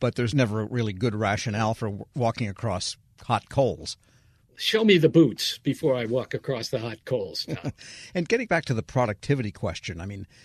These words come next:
Speaker 1: you can measure that in a lot of ways. In, you know, contracting, for example, well, how many contracts did you do? But maybe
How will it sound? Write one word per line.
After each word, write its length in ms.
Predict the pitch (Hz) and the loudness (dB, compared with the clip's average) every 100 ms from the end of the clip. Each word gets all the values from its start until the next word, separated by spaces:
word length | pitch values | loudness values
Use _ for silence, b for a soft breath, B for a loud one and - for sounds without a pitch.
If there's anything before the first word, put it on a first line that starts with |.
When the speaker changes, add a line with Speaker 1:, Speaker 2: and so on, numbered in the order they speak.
| b | b
Speaker 1:
you 80 | - | -4
can 160 | 139 127 | 2 6
measure 240 | 135 113 | 6 4
that 220 | 110 107 | 0 -2
in 80 | 117 | -4
a 80 | 101 | -4
lot 200 | 101 98 | -2 -4
of 100 | 92 | -2
ways. 540 | 107 104 - - - - b b b | -2 -2 -4 -8 -8 -8 b b b
In, 360 | 117 90 92 - | -18 -16 -18 -12
you 100 | 135 | -10
know, 140 | 90 - | -10 -4
contracting, 720 | - 131 110 113 85 - 76 | 4 4 6 2 2 -4 -6
for 160 | - | -6
example, 420 | 90 98 98 - 101 | -2 -2 -4 -4 0
well, 200 | 113 98 | 2 4
how 120 | 110 | 4
many 160 | 107 | 4
contracts 640 | 101 123 120 - 107 87 - | 4 6 6 4 2 2 -4
did 160 | 101 | -4
you 80 | 98 | -4
do? 300 | 95 90 92 - b b b | -4 -6 -8 -14 b b b
But 160 | 127 - _ - | -2 -2 _ 2
maybe 320 | 156 196 | 4 4